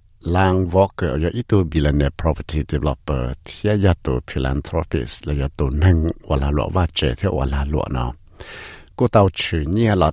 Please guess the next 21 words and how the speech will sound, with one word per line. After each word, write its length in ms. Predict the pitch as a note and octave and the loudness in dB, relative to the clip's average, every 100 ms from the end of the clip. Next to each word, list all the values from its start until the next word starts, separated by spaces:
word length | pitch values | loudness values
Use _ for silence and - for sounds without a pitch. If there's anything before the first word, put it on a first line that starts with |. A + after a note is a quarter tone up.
| - | 0
tăng 200 | G#2 B2+ | -2 0
trà 280 | - F2+ E2 | 0 2 2
lối 160 | E2+ | 0
trẻ 220 | - - D#2 | -2 -2 -2
tăng 160 | - G#2+ | 0 -2
chân 280 | - G#2+ A2 G2 | -2 -2 -2 0
và 360 | E2+ D#2 D2+ - - | 2 2 2 -2 -4
làng 520 | D2+ D2+ D2+ D2+ D2+ | 0 2 2 0 0
Walker 420 | D2+ E2 - D2+ | 2 0 0 -2
Medical 420 | D2 D2 C#2+ - C2 | 0 -2 -2 -4 -4
Research 420 | C2 - F#2 D2+ - - | -4 -2 2 2 0 -8
Building. 420 | - - C#2 B1+ - - _ - - - - - - | -6 -2 -2 -4 -8 -16 _ -20 -20 -20 -20 -16 -6
Và 120 | C#2+ | -4
nhỏ 260 | C#2 F2+ A#2 | 2 2 4
trong 160 | G2 E2 | 4 4
đại 200 | C2 - | 2 0
lối 300 | F#2+ G2+ G#2+ - | 0 2 2 0
trẻ 180 | - C2+ | -4 -4
khó 180 | - C2 | -4 -4
mò 420 | C2+ D2+ F2 - - | -2 0 0 0 -6
Campbell 400 | - E2 D#2+ C2+ | -2 0 2 0